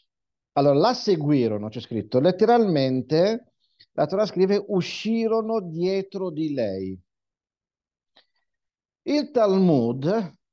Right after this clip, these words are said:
nel trattato di Sotah, insegna che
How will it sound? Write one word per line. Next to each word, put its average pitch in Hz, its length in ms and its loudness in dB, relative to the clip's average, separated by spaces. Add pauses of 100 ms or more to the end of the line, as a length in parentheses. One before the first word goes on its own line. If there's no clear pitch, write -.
(540)
nel 117 220 -10
trattato 131 440 -4
di 127 160 -4
Sotah, 110 600 -6 (720)
insegna 226 640 0
che 113 500 -4